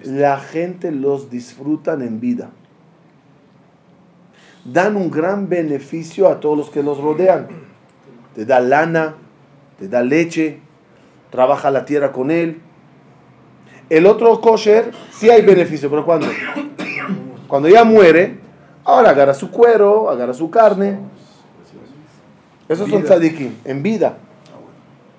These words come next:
Speaker 1: Entonces todo es un, una réplica, un sistema. Que sepan, el Bet Knesset que tenemos,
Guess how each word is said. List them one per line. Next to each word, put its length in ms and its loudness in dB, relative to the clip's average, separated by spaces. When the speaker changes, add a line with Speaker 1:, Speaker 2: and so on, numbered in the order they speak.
Speaker 1:
Entonces 340 -10
todo 320 4
es 140 6
un, 240 -6
una 260 0
réplica, 600 0
un 120 -4
sistema. 720 -10
Que 140 -4
sepan, 480 0
el 100 -6
Bet 300 -2
Knesset 400 -6
que 100 -8
tenemos, 640 -10